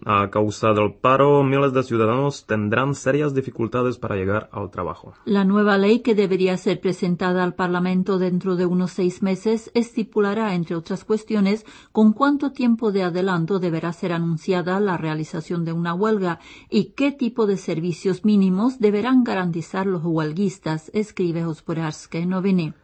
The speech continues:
Speaker 1: La obstetricia está en crisis en Chequia, indica Mladá Fronta Dnes. El número de obstetras en los hospitales públicos del país es mínimo,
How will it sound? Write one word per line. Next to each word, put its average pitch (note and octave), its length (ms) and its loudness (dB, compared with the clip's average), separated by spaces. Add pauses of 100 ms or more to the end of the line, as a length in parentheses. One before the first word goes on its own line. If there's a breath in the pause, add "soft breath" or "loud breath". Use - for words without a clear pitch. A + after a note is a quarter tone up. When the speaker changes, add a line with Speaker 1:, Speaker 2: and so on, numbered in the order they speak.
(120)
Speaker 1:
La G#2 300 0
obstetricia D3+ 1300 0
está C#3+ 300 0
en C#3+ 140 0
crisis D#3+ 420 2
en C3+ 180 2
Chequia, A2+ 720 2
indica G2+ 540 -2
Mladá G2+ 400 0
Fronta G2+ 340 -2
Dnes. A#2+ 380 2
El G2 160 0
número D3+ 320 4
de D3 80 6
obstetras D3 720 2
en B2+ 80 0
los G#2+ 140 0
hospitales A#2+ 420 -2
públicos C#3+ 420 2
del B2 160 4
país C3+ 280 2
es A#2 120 2
mínimo, C3 520 2